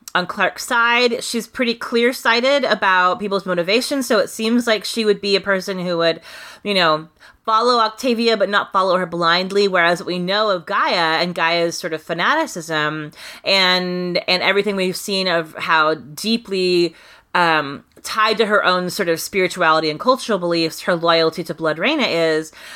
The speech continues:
you know, like, the, the flip between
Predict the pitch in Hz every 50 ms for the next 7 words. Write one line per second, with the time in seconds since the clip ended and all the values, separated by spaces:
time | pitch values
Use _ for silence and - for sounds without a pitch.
0 | - - - - 208 220 208 185 165 160 156 160 156 - - _ _ 202 202 202
1 | 190 196 - - 202 196 185 180 165 - 190 208 - - - 254 277 269 - -
2 | 247 240 - - 208 196 190 185 180 180 180 175 170 -